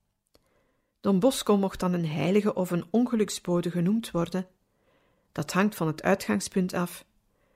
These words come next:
maar hij had helaas precies voorzien.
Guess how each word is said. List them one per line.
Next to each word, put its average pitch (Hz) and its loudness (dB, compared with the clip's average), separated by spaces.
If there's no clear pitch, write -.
maar 160 0
hij 180 0
had 165 -2
helaas 160 -4
precies - -2
voorzien. 160 -4